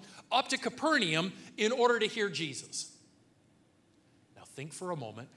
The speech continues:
about the kind of report they must have gotten about Jesus in order to make that trip. The Pharisees and the scribes, who, uh,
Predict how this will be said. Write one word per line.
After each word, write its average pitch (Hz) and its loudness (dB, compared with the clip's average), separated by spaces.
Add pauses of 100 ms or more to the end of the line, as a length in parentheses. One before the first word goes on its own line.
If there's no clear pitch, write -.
(200)
about 139 -2
the 139 -12
kind 175 -6
of 120 -6
report 156 -4
they 143 -2
must 156 -4
have 123 -12
gotten 151 -4
about 113 -8
Jesus 123 -4
in 127 -4
order 123 -6
to 117 -10
make 117 -8
that 101 -16
trip. - -14 (1200)
The 139 0
Pharisees 196 0
and 151 -10
the 143 -8
scribes, - -4 (720)
who, 220 6 (400)
uh, - -8